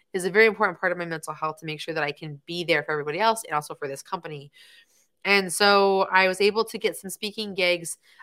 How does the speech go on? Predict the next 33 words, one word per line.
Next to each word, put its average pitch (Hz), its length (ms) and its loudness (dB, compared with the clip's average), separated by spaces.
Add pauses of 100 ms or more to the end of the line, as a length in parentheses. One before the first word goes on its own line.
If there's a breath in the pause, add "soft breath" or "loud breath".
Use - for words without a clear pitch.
and 175 160 0
partnerships, 202 760 0
um, 156 340 0
some 190 340 -2
of 175 100 -4
them 185 180 -4
for 175 160 -2
bigger 165 260 0
brands, 226 380 2
some 190 140 -4
of 175 60 -6
them 170 160 -2
was 160 160 -6
for, 156 280 -4
like, 151 160 -6
a 147 60 -12
chain. 202 300 -6 (420 soft breath)
And 196 180 4
it 185 160 0
cover-, 226 280 4
it 220 60 -2
wasn't 240 300 4
a 381 40 4
lot 185 300 4
of 196 100 -8
money, 240 320 -2
and 185 160 -2
it 185 160 0
also 185 680 0 (140)
covered 175 320 -4
travel. 170 460 -2
So, 185 180 -6
like, 165 220 -6